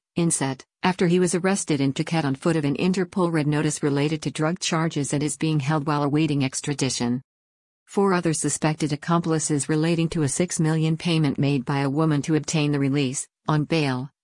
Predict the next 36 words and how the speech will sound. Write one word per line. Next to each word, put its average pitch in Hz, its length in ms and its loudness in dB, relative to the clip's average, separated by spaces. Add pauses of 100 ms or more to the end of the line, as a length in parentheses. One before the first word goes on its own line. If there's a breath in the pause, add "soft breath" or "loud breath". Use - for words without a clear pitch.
of 165 100 0
a 156 60 0
U 180 220 0
K 190 220 0
man 147 260 2
being 147 220 2
detained 147 380 0
at 139 140 -2
Bang 156 240 2
Khen 151 260 0
Immigration 160 580 0
Detention 151 540 0
Centre 151 400 0
are 139 140 0
to 143 140 -4
report 170 420 -2
to 165 80 -4
police 165 400 0
next 165 280 0
Monday 151 360 2
after 143 320 -2
the 147 100 -2
main 151 240 2
suspect 170 480 -2
in 151 80 0
the 147 80 0
case 160 380 -2
met 135 200 0
with 151 160 -2
investigators 151 840 0
at 135 120 -4
Pak 156 300 -2
Klong 151 320 0
San 151 160 -2
police 151 340 0
station. 127 600 -2